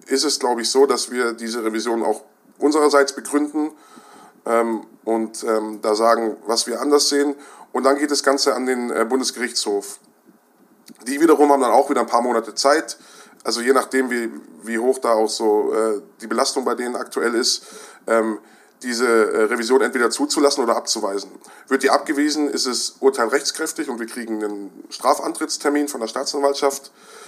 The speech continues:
Ähm, wird er allerdings zugelassen, wird es zurückverwiesen ans Landgericht wieder und wird dann neu verhandelt durch eine andere Kammer. Also so oder so wird's noch ein paar Monate dauern jetzt.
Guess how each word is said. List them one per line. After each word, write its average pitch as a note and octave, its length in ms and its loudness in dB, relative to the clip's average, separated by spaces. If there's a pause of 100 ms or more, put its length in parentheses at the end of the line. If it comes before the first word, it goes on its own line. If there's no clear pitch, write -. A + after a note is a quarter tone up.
(240)
Ähm, A2+ 480 0 (340)
wird C3+ 200 4
er C3+ 60 6
allerdings A#2 300 -2
zugelassen, C#3 520 2
wird B2+ 120 -4
es - 120 -6
zurückverwiesen D3+ 720 -4
ans B2 220 -4
Landgericht D3 520 -2
wieder D#3 360 0 (580)
und C3 480 4 (100)
wird C3+ 160 2
dann C3 100 2
neu B2+ 140 4
verhandelt C3 600 2 (420)
durch C3 200 0
eine A#2 80 0
andere A2 240 -4
Kammer. G#2+ 360 -4 (720)
Also A#2+ 200 -2
so C#3+ 260 6
oder C3+ 140 6
so C3+ 420 6
wird's B2+ 300 -2
noch A#2+ 100 -2
ein B2 60 -14
paar A2+ 140 -4
Monate A2+ 320 -2
dauern G#2+ 320 0
jetzt. - 320 -14